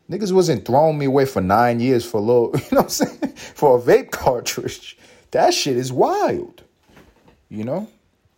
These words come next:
That shit is fucking wild. It's sad. And we should get some perspective and look at the situation and mourn her loss of freedom. In the same token, appreciate yours.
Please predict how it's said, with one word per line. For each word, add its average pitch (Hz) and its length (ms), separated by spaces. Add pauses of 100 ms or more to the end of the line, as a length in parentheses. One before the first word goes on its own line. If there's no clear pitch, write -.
(580)
That - 120
shit 143 220
is 127 140
fucking 110 440
wild. 117 420
It's 82 160
sad. 104 580 (640)
And 80 260
we 101 120
should 98 220
get 95 240
some 95 200
perspective 104 800
and 87 200
look 92 140
at 87 60
the 87 60
situation 101 840
and 80 260
mourn 113 520
her 101 500 (500)
loss 101 420
of 85 120
freedom. 120 600 (540)
In 87 100
the 85 60
same 104 360
token, 110 420
appreciate 92 640
yours. - 580